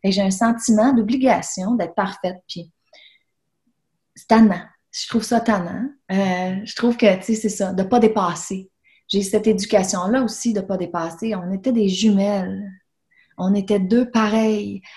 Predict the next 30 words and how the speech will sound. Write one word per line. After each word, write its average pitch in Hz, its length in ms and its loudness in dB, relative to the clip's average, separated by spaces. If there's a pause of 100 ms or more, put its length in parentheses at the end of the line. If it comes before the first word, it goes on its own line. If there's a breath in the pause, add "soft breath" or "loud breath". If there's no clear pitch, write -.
(100)
à 196 100 0
faire 226 220 2
des 214 140 4
chansons 208 400 0
puis 233 100 0
des 190 120 2
concours 202 360 0
de 196 100 0
chant 220 340 -2 (380 loud breath)
pareils, 226 640 4
dans 202 180 2
les 214 120 4
mêmes 262 260 6
classes 247 340 4
à 233 60 4
l'école. 214 720 2 (480 loud breath)
Fait 226 80 6
qu'ils 220 140 -2
pouvaient 226 260 0
pas 302 160 8
en 262 60 12
avoir 202 320 6
une 226 120 6
meilleure 196 360 0
que 202 80 2
l'autre. 220 460 2
Les 208 140 -4
deux, 247 300 6
on 220 160 4
était 262 480 2